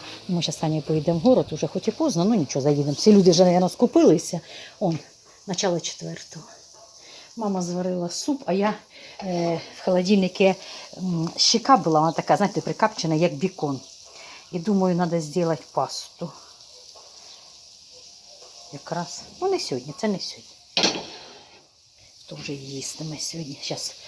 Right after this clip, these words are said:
мама галушок зварила, то ми супу поїмо. Так, змива, змива, змива. Оце любить гратися з плиткою, з усім. Диви, диви. Так, так.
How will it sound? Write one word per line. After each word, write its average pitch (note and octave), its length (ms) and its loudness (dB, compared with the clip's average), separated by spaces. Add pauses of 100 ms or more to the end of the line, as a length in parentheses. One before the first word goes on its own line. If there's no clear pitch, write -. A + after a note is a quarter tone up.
(280)
мама D3 200 -2
галушок D3 420 -4
зварила, D#3+ 380 -2
то C#3+ 120 -10
ми D3+ 100 -4
супу - 280 -8 (100)
поїмо. E3 440 -4 (920)
Так, - 80 -8 (180)
змива, A2+ 440 -14
змива, - 400 -14
змива. - 1120 -12
Оце C#3+ 200 -8
любить B2+ 420 -10
гратися B2+ 420 -14 (680)
з - 140 -10
плиткою, C#3+ 500 -8
з C3 40 -10
усім. B2 220 -10
Диви, B2 200 -8 (120)
диви. A#2+ 120 -14 (160)
Так, C3 260 -8 (200)
так. C3 260 -10